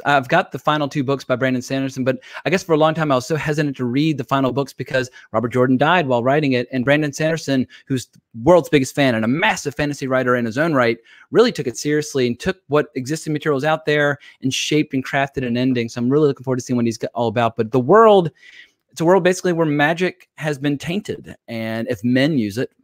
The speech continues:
they go insane. And there's this prophecy about a dragon returning, but the dragon is a man who might bring about the, the end of the world by, by virtue of this taint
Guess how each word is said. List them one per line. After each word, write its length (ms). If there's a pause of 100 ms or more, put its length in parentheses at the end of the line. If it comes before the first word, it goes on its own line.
they 140
go 160
insane. 720 (420)
And 160
there's 120
this 120
prophecy 520
about 200
a 40
dragon 400
returning, 640 (180)
but 80
the 80
dragon 380
is 380 (380)
a 60
man 380
who 240
might 320
bring 260
about 320
the, 300 (520)
the 180
end 160
of 60
the 60
world 360
by, 120 (220)
by 140
virtue 380
of 80
this 180
taint 480